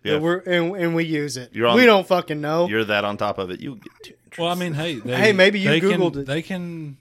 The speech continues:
Speaker 1: Use Google from
Speaker 3: enter,
Speaker 1: five years
Speaker 3: no,
Speaker 1: in the
Speaker 3: they
Speaker 1: future.
Speaker 3: can, they can enter all the way up till the day we draw, so it absolutely could be a future episode.
Speaker 1: True. So, uh,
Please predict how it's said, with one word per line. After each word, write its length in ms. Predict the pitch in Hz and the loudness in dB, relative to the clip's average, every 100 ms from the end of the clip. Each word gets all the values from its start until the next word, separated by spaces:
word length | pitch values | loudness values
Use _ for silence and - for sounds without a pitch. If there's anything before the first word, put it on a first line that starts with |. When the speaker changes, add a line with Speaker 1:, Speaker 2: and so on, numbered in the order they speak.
| - | -6
Speaker 1:
Use 160 | 175 160 | -4 0
Google 300 | 175 180 185 | 2 2 0
from 80 | 170 | -2
Speaker 3:
enter, 100 | 127 | -2
Speaker 1:
five 220 | 170 165 | -2 0
years 160 | 170 175 | 0 -2
Speaker 3:
no, 60 | |
Speaker 1:
in 60 | 170 | -2
the 60 | 165 | -4
Speaker 3:
they 60 | |
Speaker 1:
future. 120 | 143 185 | -6 -10
Speaker 3:
can, 240 | 170 113 | -12 -12
they 120 | 151 | -12
can 160 | 160 160 | -12 -12
enter 340 | 170 180 135 | -12 -10 -10
all 140 | 117 135 | -8 -8
the 60 | |
way 160 | 139 139 | -8 -8
up 180 | 117 - | -10 -10
till 220 | 135 143 | -8 -8
the 120 | 135 | -10
day 160 | 127 131 | -10 -10
we 100 | 113 | -10
draw, 280 | 110 135 110 | -10 -12 -12
so 220 | - 104 | -12 -12
it 60 | 117 | -12
absolutely 440 | 120 - 127 123 | -14 -14 -16 -16
could 220 | 120 139 | -12 -12
be 140 | 135 101 | -12 -16
a 40 | |
future 340 | - 98 - 104 | -16 -20 -20 -20
episode. 420 | - - 90 98 _ | -20 -18 -18 -20 _
Speaker 1:
True. 320 | - 165 214 143 _ _ _ _ _ _ _ | -20 -16 -16 -16 _ _ _ _ _ _ _
So, 380 | - 165 156 151 | -4 0 2 2
uh, 320 | 147 139 | 0 -2